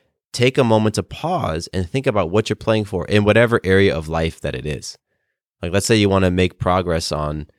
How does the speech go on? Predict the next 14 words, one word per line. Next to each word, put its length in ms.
your 140
parenting. 600
Maybe 240
you 120
recognize 480
some 160
areas 320
in 80
your 80
parenting 420
that 120
aren't 160
very 180
effective, 560